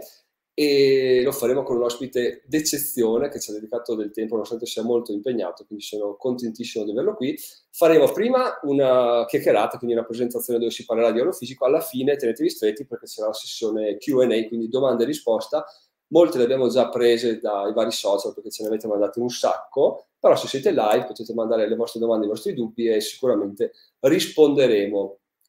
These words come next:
Ma adesso, ragazzi, senza andare ulteriormente lunghi, diamo il benvenuto a Fabiano De Marco, che è il direttore commerciale di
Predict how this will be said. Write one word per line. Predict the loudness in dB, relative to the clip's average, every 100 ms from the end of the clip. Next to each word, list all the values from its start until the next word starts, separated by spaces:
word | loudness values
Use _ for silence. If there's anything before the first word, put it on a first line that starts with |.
| _ _
Ma | -4 0
adesso, | 2 2 0 0
ragazzi, | 0 -2 -6
senza | -8 -6 -4
andare | -2 0 0 0 -2 -4 -4 -6
ulteriormente | -6 -6 -4 0 0 0 0
lunghi, | 0 -2 -4
diamo | 2 2
il | 2
benvenuto | 0 -2 -4 -2 -2 2
a | 2 0 -6 _ _ _
Fabiano | -16 0 0 6 6 6 4 2 0
De | 2 4
Marco, | 4 2 -2 0 2 2 0 _ -10
che | 0 2
è | 4 2 0 -4
il | -4 0 2 4 2 -2 -12
direttore | -8 -6 -4 -2 0 0
commerciale | 0 -2 -2 -2 0 0
di | -2 -8